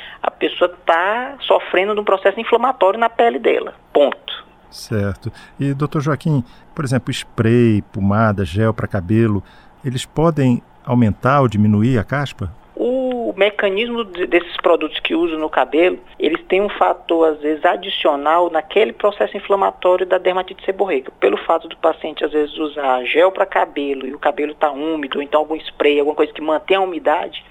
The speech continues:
Speaker 1: isso poderia favorecer a proliferação do fungo que tá associado nesse processo inflamatório da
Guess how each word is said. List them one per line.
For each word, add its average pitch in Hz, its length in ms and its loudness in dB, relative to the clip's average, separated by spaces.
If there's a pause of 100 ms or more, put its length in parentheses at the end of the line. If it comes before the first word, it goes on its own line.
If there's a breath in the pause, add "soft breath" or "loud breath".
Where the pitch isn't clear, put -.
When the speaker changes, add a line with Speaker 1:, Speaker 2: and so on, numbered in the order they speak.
(380 loud breath)
Speaker 1:
isso - 200 -10
poderia 170 440 4
favorecer 185 720 0
a 127 40 0
proliferação 175 1080 0 (120)
do 160 100 -12 (180)
fungo 185 460 -8 (240 loud breath)
que - 80 -8
tá 220 280 -2
associado 214 680 0
nesse 220 180 -12
processo 185 440 -2
inflamatório 156 720 0
da 139 400 -4